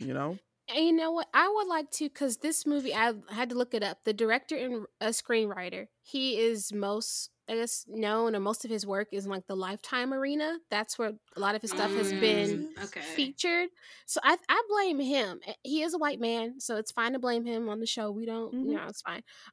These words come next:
Speaker 2: Um, yeah, I, I blame, 'cause Nia and Omar carried them. They're very talented actors, so we know they carried
Speaker 3: Mm-hmm.
Speaker 2: what was happening, even though the plot was very much a repeat of what we always see
Speaker 3: Yeah.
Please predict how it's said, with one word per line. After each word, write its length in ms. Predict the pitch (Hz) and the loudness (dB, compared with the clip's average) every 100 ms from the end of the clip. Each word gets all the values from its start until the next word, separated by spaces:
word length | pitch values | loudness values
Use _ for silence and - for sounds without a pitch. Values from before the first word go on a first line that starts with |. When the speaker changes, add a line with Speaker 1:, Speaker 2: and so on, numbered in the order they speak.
| - | 0
Speaker 2:
Um, 580 | 254 247 240 233 220 254 - _ _ - | 8 10 10 6 2 -4 -14 _ _ -2
yeah, 160 | 240 | 2
I, 340 | 214 277 - 269 | 4 4 4 2
I 40 | |
blame, 200 | 254 220 | 4 0
'cause 240 | - 262 - | 2 0 2
Nia 220 | 240 359 440 | 4 6 8
and 120 | 285 202 | 8 8
Omar 380 | 254 233 208 | 4 4 2
carried 560 | 208 247 294 285 220 196 | 0 2 4 4 2 -2
them. 160 | 214 180 | -4 2
They're 200 | 233 247 | 4 4
very 260 | 233 247 | 6 6
talented 400 | 220 208 190 185 | 4 -4 -6 -6
actors, 440 | 175 175 - - - | -8 -8 -14 -10 -6
so 100 | 247 | -2
we 80 | 262 | 0
know 100 | 214 | 0
they 140 | 214 | 0
carried 640 | - 214 202 180 240 247 240 | -4 -4 -2 -2 -4 -4 -6
Speaker 3:
Mm-hmm. 100 | 254 - | -8 -8
Speaker 2:
what 120 | 214 | -4
was 100 | 196 | -2
happening, 440 | 233 208 220 196 156 | 2 2 2 -4 -4
even 220 | 214 208 | -2 -2
though 100 | 202 | -2
the 80 | 190 | -4
plot 320 | - 196 180 | -4 -2 -2
was 160 | 190 185 | -4 -8
very 180 | 190 180 | -6 -6
much 340 | 180 185 - - | -6 -6 -6 -6
a 60 | |
repeat 360 | 196 202 - 196 | -6 -6 -8 -8
of 100 | 180 | -6
what 120 | - | -6
we 140 | 196 185 | -6 -6
always 320 | 175 - - | -6 -6 -4
see 180 | 202 202 | -4 -4
Speaker 3:
Yeah. 180 | - | -10